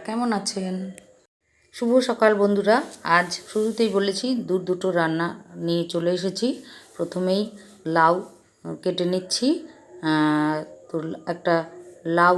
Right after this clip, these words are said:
দিয়ে, আলু দিয়ে, বড়ি দিয়ে একটা তরকারি করব, আর একটা মাছের রেসিপি তৈরি করব। তো সকালবেলায় পাউরুটি সেঁকে নিয়েছি, একটু বেশি সেঁকা হয়ে গেছে। বাটার দিয়ে, কলা দিয়ে খাওয়া হবে,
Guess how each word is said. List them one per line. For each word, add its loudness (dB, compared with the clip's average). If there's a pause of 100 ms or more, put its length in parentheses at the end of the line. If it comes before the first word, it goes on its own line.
দিয়ে, 2 (140)
আলু -2
দিয়ে, 0 (120)
বড়ি 0
দিয়ে 0 (500)
একটা 0 (600)
তরকারি 2
করব, 2 (520)
আর 2 (100)
একটা -2 (400)
মাছের -2 (520)
রেসিপি -2 (360)
তৈরি -2
করব। -8 (540)
তো -10 (160)
সকালবেলায় 0 (100)
পাউরুটি 6 (100)
সেঁকে -4
নিয়েছি, 0 (140)
একটু -10 (100)
বেশি -2 (120)
সেঁকা 4
হয়ে 8
গেছে। 2 (680)
বাটার 4
দিয়ে, 4 (380)
কলা 4
দিয়ে 0 (120)
খাওয়া 4
হবে, 2